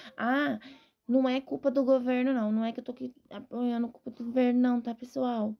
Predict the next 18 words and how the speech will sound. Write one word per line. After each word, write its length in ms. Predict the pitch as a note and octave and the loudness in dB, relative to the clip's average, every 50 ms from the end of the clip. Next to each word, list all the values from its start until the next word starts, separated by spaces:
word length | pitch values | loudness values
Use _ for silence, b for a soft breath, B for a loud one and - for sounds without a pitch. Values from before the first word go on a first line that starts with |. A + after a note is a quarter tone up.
| _ _ _ | _ _ _
Essa 240 | B3+ A3 G#3 A3+ A3+ | -8 -6 -6 -6 -8
seca 380 | A3 - - A#3+ A#3+ A#3+ C4 B3+ | -8 -4 0 0 0 2 0 -2
tá 120 | B3+ B3 | -4 -4
tendo 220 | B3 B3 A#3+ A#3 | -2 -2 -2 -2
aqui 160 | B3 B3 - A#3+ | -2 -2 -4 -4
no 80 | B3 | -4
Paraná. 600 | B3 B3 A#3+ B3 B3 A#3+ A#3 A3+ A3 A3 G#3 G#3+ b b b b b b b b b b b b b b | -4 -4 -2 -2 0 0 0 2 2 0 0 -2 b b b b b b b b b b b b b b
E 180 | - A3+ A#3+ B3 | -2 0 2 4
lá 340 | B3 B3 A#3 A#3+ B3 B3 B3+ | 4 4 4 4 4 2 2
a 40 | |
chuva 380 | A#3+ - - B3 A#3 A3 A#3+ A#3 | 0 0 -2 -4 -2 0 2 2
numa, 340 | A3+ A3+ A3 A3 A3 A3 A3 - | 2 2 2 2 0 0 -2 -4
lá 240 | - A3 A3 A3 A3 A3 | -4 -2 0 2 2 4
em 460 | A3 G#3+ G#3+ G#3 G3+ G3+ G#3 G#3+ A3+ - _ _ _ _ _ _ _ _ _ _ _ _ _ _ _ _ _ _ _ _ _ _ - | 4 4 4 2 2 0 -2 -4 -6 -8 _ _ _ _ _ _ _ _ _ _ _ _ _ _ _ _ _ _ _ _ _ _ -2
Rio 160 | F#3+ A3 G#3+ | 0 0 0
Grande 300 | - G3+ G3 F#3+ F#3 F#3 | 2 0 -2 -2 -2 -4
do 140 | - F#3+ F#3+ | -6 -8 -8
Sul 520 | - - - C#4 D4 C#4+ B3+ A#3+ A3+ A3 | -8 -4 -2 0 2 4 2 2 0 -4